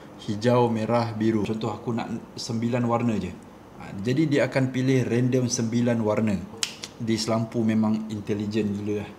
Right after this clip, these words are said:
Lagi, apa efek yang ada? Kita just toggle je benda ni, pusing je pergi dekat efek tadi dan button ni pula untuk tukar. Okey, ini adalah candle ataupun fire. Korang nak buat scene rumah korang ni tiba-tiba elektrik terputus, jadi korang terpaksa pakai lilin.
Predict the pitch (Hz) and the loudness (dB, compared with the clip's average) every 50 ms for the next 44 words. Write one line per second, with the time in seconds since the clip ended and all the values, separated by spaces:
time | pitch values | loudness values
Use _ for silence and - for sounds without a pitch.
0 | 107 113 123 139 151 117 - - 120 117 - 143 131 - 120 117 - - - 110 | -6 -4 -2 -2 -2 -2 -2 -2 -4 -4 -2 0 0 0 -2 -4 -4 -4 -4 -2
1 | 113 117 117 113 110 95 90 92 - 120 117 - 156 151 131 139 139 131 - - | -2 0 0 0 0 -2 -2 -4 -6 -6 -4 -2 0 0 2 2 2 0 0 -6
2 | - - 131 131 135 135 151 165 156 139 120 127 139 131 120 120 123 131 123 131 | -4 -2 0 0 0 2 2 4 4 4 4 2 2 2 2 4 4 4 2 2
3 | 156 185 - - 123 120 - 156 143 135 131 135 131 127 120 120 131 127 127 117 | -2 -4 -4 -4 -4 -2 0 2 2 2 2 2 0 0 0 0 0 0 0 0
4 | - 123 - - 120 - - 151 - 127 123 135 151 135 113 117 117 117 120 120 | -2 -2 -2 -4 -4 -2 -2 -2 -2 -2 -2 -2 -2 -2 0 0 0 0 -2 -4
5 | - - - - - 98 110 113 113 - - 139 131 131 131 135 139 135 - 95 | -8 -14 -18 -14 -6 -4 -4 -4 -2 0 0 2 2 2 2 2 2 0 0 -2
6 | 117 117 - 127 - - 117 104 - 107 92 87 92 - - - - - 120 - | -4 -4 -4 -6 -6 -6 -8 -8 -6 -6 -6 -6 -8 -10 -16 -20 -18 -16 -10 -6
7 | 117 107 - - 110 127 143 143 139 - - 120 120 120 117 113 - - 120 113 | -4 -4 -2 -2 -2 0 0 -2 -2 -4 -2 -2 0 0 -2 -2 0 2 2 4
8 | 120 120 131 135 - 110 - - 110 104 - - 107 107 - 107 104 101 101 104 | 4 4 4 2 2 0 -2 -2 -4 -4 -2 -4 -4 -4 -2 -2 -2 0 0 0
9 | 98 92 - - - 104 104 104 104 101 - 107 107 107 - - - - - - | -2 -2 -4 -6 -4 -2 0 0 0 0 -2 -2 0 0 2 2 2 2 4 4
10 | 120 113 107 104 95 107 107 110 113 107 107 104 113 107 110 107 107 110 107 107 | 4 2 2 2 0 0 0 0 0 0 0 -2 -2 0 0 0 0 0 0 0
11 | 117 104 101 - - 110 101 101 98 - 98 - - - - 98 76 - - - | -2 -4 -4 -4 -2 -2 -2 0 -2 -2 -2 -4 -4 -4 -4 -4 -4 -4 -6 -6
12 | - 117 110 - 120 110 98 107 107 95 107 104 - 107 107 104 101 202 - - | -6 -6 -6 -2 -2 -2 -2 0 -2 -2 -2 -2 -2 -2 -2 -2 -4 -4 -4 -4
13 | 202 - - 202 202 196 - - 202 208 113 117 117 113 113 107 101 98 101 | -4 -2 -4 -4 -4 -4 -4 -2 0 2 2 2 4 4 4 4 4 4 2